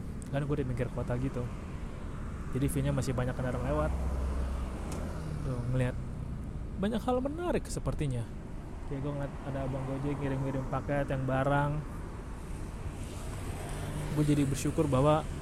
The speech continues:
berkat ada aplikasi Gosen,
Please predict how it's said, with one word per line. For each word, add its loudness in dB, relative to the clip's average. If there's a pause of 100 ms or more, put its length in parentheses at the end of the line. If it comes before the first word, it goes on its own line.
(140)
berkat 4
ada 8
aplikasi 6 (1600)
Gosen, 8